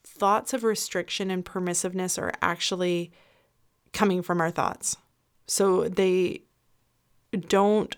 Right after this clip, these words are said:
they're not fixed definitions about certain behaviors or certain food. You can modify what the definition of restrictive or permissive is based on what you think about them.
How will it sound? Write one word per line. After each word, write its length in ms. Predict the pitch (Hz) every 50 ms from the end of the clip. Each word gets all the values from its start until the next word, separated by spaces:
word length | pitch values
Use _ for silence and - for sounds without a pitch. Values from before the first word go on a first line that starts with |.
| _
they're 180 | - 196 202 190
not 300 | 185 196 208 - - -
fixed 500 | - - 208 208 208 - - - 185 180
definitions 760 | - 170 165 - 180 180 180 170 - 190 180 170 175 175 -
about 300 | - 190 175 175 170 -
certain 320 | - - - 175 180 190 185
behaviors 520 | 160 170 165 180 175 180 185 180 180 175
or 120 | - - -
certain 300 | - - 170 180 175 170
food. 360 | - - 233 233 233 226 - - - - - - - - - _ _ _ _ _ _ _ -
You 320 | 208 196 196 220 240 247
can 220 | 240 - 220 202 202
modify 640 | 196 190 185 180 202 220 247 240 - - 185 165 165
what 220 | 170 180 170 -
the 80 | 185 175
definition 680 | 160 170 165 160 - 175 175 180 185 - - 196 180
of 120 | 170 165
restrictive 520 | 170 165 - - - 180 170 - - 170 -
or 80 | 165
permissive 480 | 160 - - 175 170 170 - - 185 170
is 260 | 170 165 175 - - - - _ _ _ _ _ _ _ - - - _ - -
based 320 | - 180 185 180 - -
on 220 | 190 175 170 165 170
what 160 | 175 - -
you 100 | - 180
think 300 | 165 - - 165 160 -
about 220 | - 151 156 151
them. 240 | - 143 151 170 -